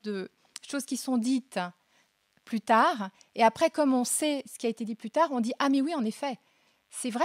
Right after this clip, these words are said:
puisque ça a été dit au dix-septième ou dix-huitième siècle, et regardez la preuve. » Mais en fait, ce qui est découvert au dix-septième siècle, au dix-huitième siècle, ça repose sur, euh, des images. Donc, euh,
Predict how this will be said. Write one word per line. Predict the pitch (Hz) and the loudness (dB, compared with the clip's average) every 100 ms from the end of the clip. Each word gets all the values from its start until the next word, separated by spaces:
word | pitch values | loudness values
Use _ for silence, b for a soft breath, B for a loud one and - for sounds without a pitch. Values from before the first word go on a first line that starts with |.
| 403 | -2
puisque | 277 - | -6 -6
ça | 254 220 | -2 -2
a | |
été | 196 220 | -2 -4
dit | 196 240 220 | -4 -4 -2
au | 202 190 180 185 | -4 -6 -8 -10
dix-septième | 185 233 220 233 | -8 -8 -4 -4
ou | |
dix-huitième | 202 202 196 202 196 | -4 -6 -6 -6 -4
siècle, | 330 311 | -4 -4
et | 240 | -6
regardez | 214 214 226 | -2 0 0
la | 202 | 0
preuve. » | - 196 202 | -2 -6 -4
Mais | |
en | 196 | -4
fait, | - 311 | 0 0
ce | - | -2
qui | - | -8
est | 220 - | -8 -8
découvert | - - 233 | -14 -6 -4
au | 214 | -4
dix-septième | 190 208 175 180 | -6 -12 -10 -10
siècle, | - 277 240 | -6 -6 -6
au | |
dix-huitième | 202 190 - 180 | -8 -10 -10 -8
siècle, | 277 B B B | -8 B B B
ça | - 254 | 0 2
repose | 247 - 294 302 | 2 0 -4 -4
sur, | - 262 254 | -8 -8 -6
euh, | 175 170 - B B B | -6 -8 -12 B B B
des | 226 202 | -8 -2
images. | 214 180 | -2 -2
Donc, | 208 240 | -4 -4
euh, | 190 | -4